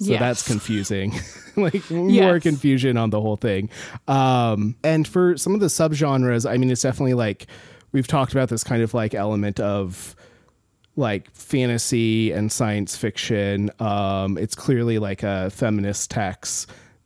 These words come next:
Speaker 1: that's set in a historical time period. So there's elements of historical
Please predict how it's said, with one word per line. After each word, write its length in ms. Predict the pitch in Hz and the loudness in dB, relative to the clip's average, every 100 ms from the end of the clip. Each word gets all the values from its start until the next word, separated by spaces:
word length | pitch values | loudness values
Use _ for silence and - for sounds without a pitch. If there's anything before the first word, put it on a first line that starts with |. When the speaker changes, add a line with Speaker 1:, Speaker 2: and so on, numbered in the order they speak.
| - | -2
Speaker 1:
that's 360 | 117 110 - | 0 0 0
set 520 | - - 147 123 117 | -4 -2 0 0 -2
in 180 | - 117 | -2 0
a 100 | 104 | 0
historical 580 | 104 117 - 113 110 113 | -2 -4 0 0 0 -4
time 300 | - 160 196 | -2 0 0
period. 420 | - 185 170 170 | 4 4 6 4
So 80 | - | 2
there's 200 | 131 113 | 0 2
elements 420 | 123 110 110 107 | 2 2 2 -2
of 80 | 104 | -4
historical 1160 | - 104 - 113 107 104 - 107 104 104 104 104 | -6 -4 -2 0 0 -2 -2 0 2 2 0 -2